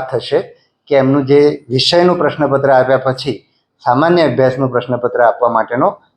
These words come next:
એમને સમય મળશે. એટલે બંને વિષયો અલગ અલગ સમયે એમને તૈયારી કરવાનો સમય મળશે. અમે એ રીતે ગોઠવ્યું છે કે જ્યાં આ રીતે અલગ દિવસોએ વિદ્યાર્થીઓ પરીક્ષા આપવાની થાય, ત્યાં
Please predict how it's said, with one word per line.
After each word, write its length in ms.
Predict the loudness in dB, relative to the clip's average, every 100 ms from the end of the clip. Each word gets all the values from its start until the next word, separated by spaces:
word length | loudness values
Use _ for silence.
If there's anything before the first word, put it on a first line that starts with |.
| _ -6
એમને 280 | -2 -2 -2
સમય 380 | -2 0 2
મળશે. 380 | 2 2 0 -6 -10 -14 _ -16
એટલે 200 | -4 -2
બંને 300 | 0 2 2
વિષયો 340 | 2 2 2
અલગ 240 | 2 2 2
અલગ 200 | 0 0
સમયે 320 | -2 -2 -2
એમને 200 | -4 -6
તૈયારી 340 | 0 0 0
કરવાનો 380 | -2 -2 -2 -2 -4 _ _ _
સમય 240 | 0 2
મળશે. 360 | 2 0 0 0
અમે 220 | 2 2
એ 160 | 2 2
રીતે 220 | 2 0
ગોઠવ્યું 400 | 0 0 0 -2
છે 200 | 0 -4 -4 _ _ _
કે 80 | -2
જ્યાં 340 | 2 2 2
આ 100 | 2
રીતે 240 | 2 2 2
અલગ 340 | 2 2 2 0 -6 -6 0
દિવસોએ 420 | 0 2 2 2
વિદ્યાર્થીઓ 520 | 2 2 2 2 0
પરીક્ષા 420 | 0 -2 0 0
આપવાની 360 | 2 2 -2 -2
થાય, 280 | -2 0 0 -4 _ _ _
ત્યાં 340 | 2 2 0